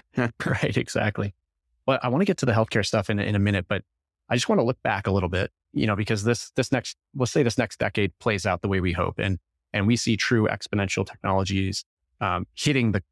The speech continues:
Speaker 2: the knee, right, and, and going vertical, 'cause we have this long linear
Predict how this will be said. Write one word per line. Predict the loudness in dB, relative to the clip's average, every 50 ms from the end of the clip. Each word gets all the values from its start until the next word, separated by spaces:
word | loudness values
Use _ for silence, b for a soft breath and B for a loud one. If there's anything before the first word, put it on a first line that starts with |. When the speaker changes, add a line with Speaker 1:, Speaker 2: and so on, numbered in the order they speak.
| _ -4
Speaker 2:
the | 0
knee, | 2 2 4 2 2 0 -2 -4 -8 _
right, | -4 -2 0 0 0
and, | -2 -2 -4 -2 -2
and | -2 0 0
going | 2 2 2 0 0
vertical, | 0 0 0 0 -2 -2 -4 -6 -6 -6 -6
'cause | -8 -6 -4
we | -2 -2
have | -2 0 -2
this | -2 -4 -2
long | 0 2 2 2 2 2
linear | 2 2 2 2 2 2 2 0